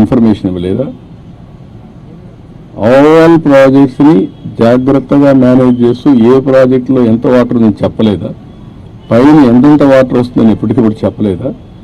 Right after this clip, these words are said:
ఏ రోజు జరిగింది? లాస్ట్ డే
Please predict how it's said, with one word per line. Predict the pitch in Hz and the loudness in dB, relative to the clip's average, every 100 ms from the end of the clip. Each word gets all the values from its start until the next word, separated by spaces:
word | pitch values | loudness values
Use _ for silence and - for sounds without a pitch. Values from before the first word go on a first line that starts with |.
| - - - - - - - - - - 101 | -20 -20 -20 -20 -20 -20 -20 -20 -20 -8 0
ఏ | 131 156 | 2 4
రోజు | 170 160 | 2 2
జరిగింది? | 156 151 147 143 139 98 | 2 4 4 4 2 2
లాస్ట్ | 110 135 151 156 - 107 95 | 0 2 2 0 -2 -4 -2
డే | 107 | 0